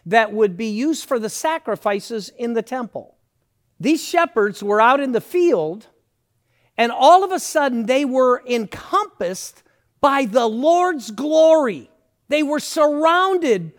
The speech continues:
by God's presence. They were experiencing the Ho-,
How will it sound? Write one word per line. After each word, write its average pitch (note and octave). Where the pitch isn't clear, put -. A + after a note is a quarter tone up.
by C#4+
God's D4+
presence. D4
They C4+
were G4+
experiencing D#4
the F#3
Ho-, A3